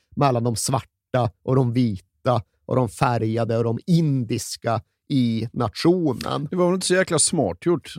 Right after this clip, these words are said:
Speaker 2: om man, eh,
Speaker 1: Nej,
Speaker 2: tittar ur
Speaker 1: inte ifall man liksom
Speaker 2: <laughs>
Speaker 1: tittar ur regimens, eh, synvinkel.
Speaker 2: På det överlägsna vita, liksom.
Speaker 1: Men likt många andra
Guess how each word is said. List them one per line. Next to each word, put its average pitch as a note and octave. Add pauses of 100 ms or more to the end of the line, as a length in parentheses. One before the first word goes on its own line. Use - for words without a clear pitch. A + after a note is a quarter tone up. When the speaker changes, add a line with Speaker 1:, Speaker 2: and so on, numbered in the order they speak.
Speaker 2:
om D#3
man, C3
eh, C3 (220)
Speaker 1:
Nej, B3
Speaker 2:
tittar C#3
ur C3+
Speaker 1:
inte C3+
ifall A3
man G#3
liksom F#3
Speaker 2:
<laughs> -
Speaker 1:
tittar E3
ur D#3
regimens, D3+
eh, C#3+
synvinkel. D3+
Speaker 2:
På E3
det E3
överlägsna C#3+
vita, C#3
liksom. G#2 (160)
Speaker 1:
Men D#3+
likt F3+
många D#3
andra E3